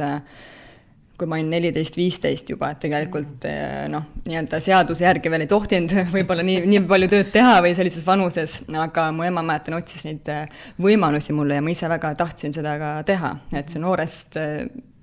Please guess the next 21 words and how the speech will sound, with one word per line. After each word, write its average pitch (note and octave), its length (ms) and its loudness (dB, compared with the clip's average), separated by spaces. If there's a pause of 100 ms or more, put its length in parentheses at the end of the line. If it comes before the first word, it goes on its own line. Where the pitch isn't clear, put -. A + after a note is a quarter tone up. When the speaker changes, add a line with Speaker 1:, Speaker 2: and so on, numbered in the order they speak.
(180)
Speaker 1:
noh, D#3 220 -6
väiksest F#3 400 -4
peale D#3 240 0
juba D3 140 -4
tegelikult D3+ 460 -6
ma D3+ 200 -6 (600)
olen D#3+ 260 -4
tööd F#3 280 2
teinud, G#3 320 4
igasugust F3 680 -2
tööd, D#3 300 -4
ja D#3 120 -6
siis D#3 180 -6
sealt D#3 220 -6
võib-olla D#3 180 -6
see D3+ 140 -10
kokkupuude D3+ 540 -6
ka E3+ 200 0
ja C#3+ 140 -4
seal D3+ 180 -6
see, D3 240 -8